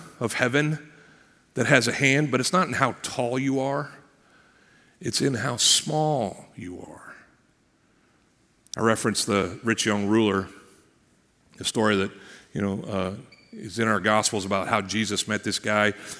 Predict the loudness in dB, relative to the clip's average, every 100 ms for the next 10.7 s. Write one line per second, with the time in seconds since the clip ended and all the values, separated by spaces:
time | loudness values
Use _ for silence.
0 | 0 2 2 2 2 2 0 -2 0 0
1 | -2 -2 -4 0 2 2 0 -2 -6 -4
2 | -2 0 -2 -2 -4 -2 0 4 4 2
3 | -6 -16 -2 0 0 -2 0 2 0 -2
4 | -6 -2 -4 -4 -6 -4 0 0 2 0
5 | 2 0 0 -2 0 2 2 0 0 2
6 | 4 6 4 4 -6 -8 -6 -4 -4 -4
7 | -4 -4 -8 -10 -8 -8 -8 -8 -8 -8
8 | -6 -4 -4 -4 -10 -18 -4 2 4 6
9 | 6 6 4 0 0 -2 2 2 2 2
10 | 2 -2 -2 -6 -4 2 2